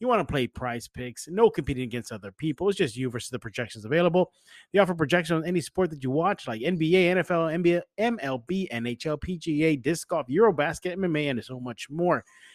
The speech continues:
Entries can be made in sixty seconds or less. Super easy, safe, and fast withdrawals. Currently operational in over thirty states and Canada. Download the Prize Picks app or go to prize picks dot com to sign up and play daily fantasy sports.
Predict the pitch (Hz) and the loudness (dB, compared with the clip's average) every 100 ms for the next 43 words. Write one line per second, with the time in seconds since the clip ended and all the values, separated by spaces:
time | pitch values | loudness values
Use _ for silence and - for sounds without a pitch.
0 | _ 151 131 139 143 131 135 135 120 - | _ -4 -2 0 0 2 0 -2 -4 -8
1 | - 139 156 143 135 123 160 202 - - | -10 -4 -2 0 2 4 6 4 2 -2
2 | 147 156 160 190 175 196 - 208 - 120 | 0 2 4 4 2 0 2 0 0 -6
3 | 127 113 117 107 170 185 - - - - | -4 -6 -10 0 4 4 2 -2 -20 -20
4 | _ - 175 156 139 143 135 135 139 127 | _ 4 6 6 4 4 0 0 -4 -2
5 | 120 127 123 - 135 113 117 104 151 151 | -2 -2 -2 -2 -4 -4 -10 -4 -2 2
6 | 156 131 156 214 180 151 - 143 127 131 | 2 4 4 4 4 2 0 -2 0 -6
7 | - 110 143 - 131 165 185 - 151 143 | -6 -2 -2 -2 -2 0 0 2 0 0
8 | 151 - 147 139 180 196 _ - _ 117 | -6 -4 -4 -2 0 0 _ -20 _ -4
9 | 147 147 151 160 143 127 143 165 143 135 | 0 2 4 2 -2 -4 -2 -2 2 2
10 | 135 127 123 120 - 92 - 180 - | 2 -2 -4 -6 -8 -6 2 2 2